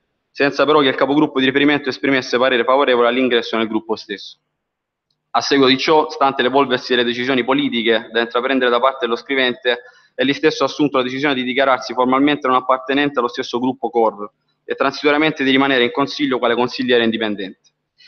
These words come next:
Pertanto, tenuto conto dei regolamenti dello Statuto Comunale e del regolamento del Consiglio Comunale di Nardò, oltre a qualsiasi altre norme di riferimento vigenti nel merito dello svolgimento del mandato di consigliere comunale eletto, chiede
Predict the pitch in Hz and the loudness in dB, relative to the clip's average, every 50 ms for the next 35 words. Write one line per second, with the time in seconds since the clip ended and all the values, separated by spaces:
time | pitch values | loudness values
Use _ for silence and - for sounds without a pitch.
0 | - _ _ _ _ 123 131 - - 151 147 131 117 - 117 113 110 123 131 127 | -20 _ _ _ _ -4 -4 0 2 2 4 4 2 0 -2 -2 0 0 0 0
1 | 135 139 160 165 - 135 135 135 131 131 131 139 151 156 151 - 135 131 131 127 | 2 2 0 0 0 0 0 0 2 2 2 2 2 0 0 0 0 0 0 -2
2 | - 143 147 139 127 135 139 143 139 123 117 113 110 107 120 - - _ - 123 | 0 0 0 2 2 0 0 2 2 2 2 2 0 -2 -2 -6 -14 _ -8 -4
3 | 120 123 123 123 131 131 143 151 156 151 135 131 - 139 127 - - 147 135 131 | -2 0 0 2 2 2 2 0 -2 -2 -4 -6 -4 -6 -8 -6 -6 -6 -4 -2
4 | 127 135 143 143 139 127 127 131 131 123 117 120 120 113 107 - _ _ _ _ | -2 0 0 0 0 0 0 0 0 -2 -2 -2 -2 -2 -2 -4 _ _ _ _
5 | _ _ 131 135 139 - 135 131 - 143 135 135 - - 160 151 139 131 139 135 | _ _ -2 0 2 0 -2 0 2 0 0 0 -2 -2 0 0 0 2 2 0
6 | 131 131 139 139 147 143 131 131 127 123 123 123 127 127 135 139 135 131 131 - | 0 0 0 2 2 2 2 2 0 0 -2 -2 -2 0 2 2 0 0 -2 -6
7 | 120 123 117 117 139 143 139 139 131 127 127 127 131 131 123 120 113 107 110 113 | -6 -6 -4 -2 -2 -2 -2 -2 -4 -2 0 0 0 0 0 -2 -2 -2 -4 -2
8 | 113 110 117 117 117 120 123 120 123 131 139 135 123 120 - _ 110 107 110 113 | -2 -2 -2 -4 -2 -4 -4 -2 -2 -2 0 0 0 -2 -4 _ -6 -4 -2 0
9 | 113 120 123 131 127 117 117 113 120 117 - - 123 127 135 127 117 107 113 120 | 0 2 2 2 2 2 2 -2 -2 -4 -4 -10 -4 -2 0 0 0 -2 -2 -2
10 | 123 127 127 120 113 104 - - - 123 120 117 113 - - - 127 131 - - | 0 0 2 2 0 -2 -4 -2 0 2 4 2 2 0 0 0 0 0 0 -6
11 | _ _ _ _ _ _ _ - - - - - _ _ - 160 147 135 123 123 | _ _ _ _ _ _ _ -20 -20 -20 -20 -20 _ _ 4 6 6 6 6 4
12 | 110 - - - | 2 0 -4 -8